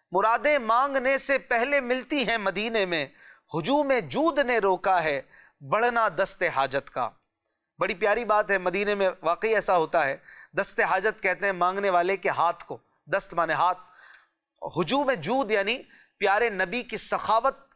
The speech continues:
کی تیزی، سخاوت کی زیادتی، بہت زیادہ عطائیں، اسے کہتے ہیں ہجوم جود۔ بندہ ہاتھ اسی وقت پھیلاتا ہے جب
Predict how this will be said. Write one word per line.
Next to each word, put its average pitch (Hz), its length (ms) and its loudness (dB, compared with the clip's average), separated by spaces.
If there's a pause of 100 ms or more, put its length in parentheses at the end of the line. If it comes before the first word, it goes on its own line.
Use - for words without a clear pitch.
کی 214 140 -10
تیزی، 233 540 -2 (540)
سخاوت 247 580 0
کی 254 120 -4
زیادتی، 208 640 0 (540)
بہت 262 360 2
زیادہ 294 220 2
عطائیں، 233 480 2 (380)
اسے 185 180 -2
کہتے 202 200 -2
ہیں 175 160 0
ہجوم 226 300 -2
جود۔ 160 400 -4 (760)
بندہ 190 320 -2
ہاتھ 226 360 2
اسی 254 180 0
وقت 302 180 0
پھیلاتا 254 380 2
ہے 294 60 2
جب 277 140 0